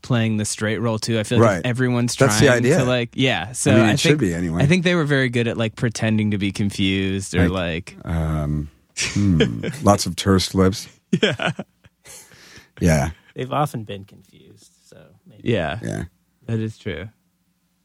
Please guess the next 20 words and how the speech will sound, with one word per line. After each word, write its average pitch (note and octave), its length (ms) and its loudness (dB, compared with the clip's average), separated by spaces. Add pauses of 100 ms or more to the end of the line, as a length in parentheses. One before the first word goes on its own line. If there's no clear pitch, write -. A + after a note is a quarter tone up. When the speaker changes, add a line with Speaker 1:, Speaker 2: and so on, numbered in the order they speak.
(680)
Speaker 1:
Um, B2 240 0
yeah, C#3 180 4
we C3 120 0
did B2+ 120 -2
a A#2 40 -2
podcast G#2+ 400 -4
with G2+ 100 -4
Mike, F#2 220 -2
too, F#2+ 240 -4
that G2 220 -8 (140)
will G#2+ 80 -20
be G2+ 100 -12
coming A2 280 -4
out G#2 340 -4
at - 100 -20
some G#2+ 160 -6
point. F#2 340 -6 (560)
Speaker 2:
How'd G2+ 180 4
that G#2+ 160 0
go? B1 240 -12